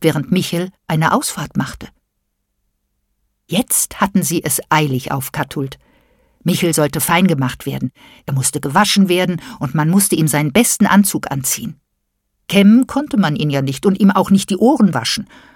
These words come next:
obwohl das sehr nötig war. Seine Mama versuchte allerdings, einen Zeigefinger unter die Kante der Suppenschüssel zu schieben,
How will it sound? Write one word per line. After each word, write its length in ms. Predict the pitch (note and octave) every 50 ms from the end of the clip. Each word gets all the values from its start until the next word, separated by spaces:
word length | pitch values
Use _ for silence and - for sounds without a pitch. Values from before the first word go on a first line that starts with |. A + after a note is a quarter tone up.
| _ _ _ _ _ _
obwohl 340 | - C#3+ C3 - D#3+ D#3 C#3
das 340 | B2 A#2 A#2+ - - - -
sehr 280 | F#3+ F#3 D#3 B2+ A#2+
nötig 460 | C3 C3 C3+ C3+ C3+ - - - -
war. 200 | - B2 - - - _ _ _ _ _ _ _ _ _ _ _ _ _ _ _ _ _ _ _ _ _ _
Seine 320 | - - F3 F#3 F#3 F#3
Mama 360 | F#3+ F#3 G#3 B3+ D#4 C#4 G#3+
versuchte 580 | G3 - - G#3 G3+ - A#3 A#3 - - A#3 G3+
allerdings, 520 | G#3 G3+ G#3 G#3 G3+ - G3+ G#3 G3 -
einen 320 | - F#3 F#3 F#3 F#3+ F#3+ -
Zeigefinger 920 | - - - A#3 B3 B3+ G3 G3 D#3 - - - - F3 D#3+ D3 C#3 C3+ C3+
unter 280 | - E3 E3 - - D#3
die 140 | C3 C#3+ C3
Kante 400 | - - - D3+ C#3+ C3 - D3
der 140 | C3+ C#3+ C#3+
Suppenschüssel 720 | C3+ - C#3 C3+ - C3+ C3 - - D3 - - D3+ -
zu 160 | - - D#3
schieben, 400 | - - - E3+ D#3 - C3+